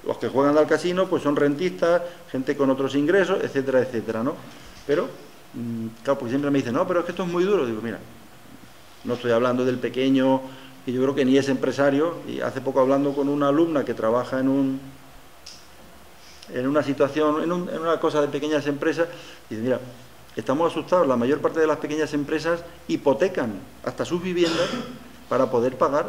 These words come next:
eh, salarios, eh, a los dos o tres trabajadores que tienen, ¿eh? O tienen pólizas de crédito con cargo a su vivienda,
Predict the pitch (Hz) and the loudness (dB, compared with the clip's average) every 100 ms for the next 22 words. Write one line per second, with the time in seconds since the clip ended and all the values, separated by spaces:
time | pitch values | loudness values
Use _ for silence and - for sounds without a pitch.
0 | - - 120 120 110 110 123 170 175 180 | -6 -8 -6 -6 -2 0 2 2 0 -4
1 | - - - 90 - - 117 113 135 151 | -8 -6 -6 -10 -16 -4 -2 0 0 0
2 | 170 131 123 113 117 110 110 135 190 113 | 0 0 0 0 0 0 -4 -6 -6 -8
3 | 98 - - - - - - - - 147 | -12 -18 -20 -20 -20 -20 -20 -20 -14 -10
4 | - - 131 139 147 143 143 139 139 127 | -8 -2 2 4 4 4 2 4 2 2
5 | 131 196 190 185 185 180 185 185 - - | 2 4 4 2 2 2 2 -2 -14 -20
6 | - 143 143 143 139 135 151 156 151 147 | -2 0 4 4 2 2 6 6 8 4
7 | 151 147 147 156 196 202 190 185 185 185 | 4 2 2 4 2 2 2 4 4 0
8 | - | -8